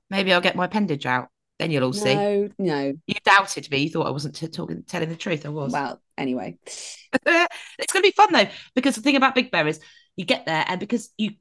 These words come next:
Speaker 1: you go around in circles and you've got the little special aid station, you just end up having a bit of a natter, don't you?
Speaker 2: Yeah.
Speaker 1: And a bit of a chat
Speaker 2: Yeah.
Speaker 1: and a bit of a loll.
Speaker 2: Yeah.
Speaker 1: Um, and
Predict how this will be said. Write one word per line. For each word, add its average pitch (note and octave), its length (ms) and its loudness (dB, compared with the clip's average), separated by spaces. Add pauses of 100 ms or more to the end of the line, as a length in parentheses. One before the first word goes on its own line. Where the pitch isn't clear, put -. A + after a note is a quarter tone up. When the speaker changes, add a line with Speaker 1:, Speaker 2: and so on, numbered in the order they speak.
(180)
Speaker 1:
you - 60 -2
go A3 100 2
around G3 180 4
in F3 60 -2
circles F#3+ 360 0
and D#3+ 100 -8
you've D3+ 100 -8
got - 180 -2
the E3 100 -4
little F3+ 180 -2
special D3 540 -4 (200)
aid G3+ 160 2
station, - 460 -8 (440)
you D#3+ 80 -12
just - 180 -10
end B3 100 0
up B2+ 100 -4
having B2 180 -6
a - 40 -14
bit B2+ 100 -6
of B2 100 -12
a - 60 -18 (280)
natter, F#3 380 -2
don't G#3 160 2
you? C4 60 4
Speaker 2:
Yeah. C4 60 4
Speaker 1:
And - 40 -2
a - 20 -4
bit - 120 -4
of A#2 60 -10
a - 20 -16
chat - 320 0
Speaker 2:
Yeah. - 120 0
Speaker 1:
and C#3 80 -10
a C#3 60 -10
bit - 140 -6
of C#3 100 -6
a C#3 40 -2
loll. D#3+ 280 2
Speaker 2:
Yeah. - 140 -2 (120)
Speaker 1:
Um, C3+ 380 -4
and D3 300 -2